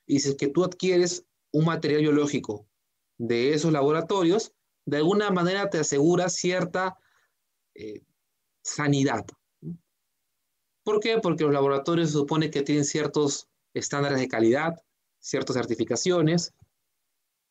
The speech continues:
Luego también hay laboratorios y laboratorios, hay que saber de dónde vamos a proveernos ese material, esos insectos para criar.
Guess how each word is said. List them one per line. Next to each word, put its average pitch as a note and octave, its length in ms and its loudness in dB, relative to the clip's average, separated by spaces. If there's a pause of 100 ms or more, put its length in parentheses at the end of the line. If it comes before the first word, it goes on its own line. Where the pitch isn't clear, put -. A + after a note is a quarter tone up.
(120)
Luego E3+ 280 0
también C#3+ 300 0
hay D3 160 0
laboratorios D#3 920 0
y G3+ 160 -2
laboratorios, C#3 680 2
hay C3+ 100 0
que C#3+ 100 -4
saber B2+ 280 -2
de B2 80 0
dónde B2 180 0
vamos A#2+ 260 -4
a A2+ 60 -6
proveernos B2 680 0 (500)
ese - 180 -4
material, A#2 560 -2 (360)
esos C3 200 -8
insectos A#2 420 -4
para A2+ 200 -4
criar. C#3+ 340 -2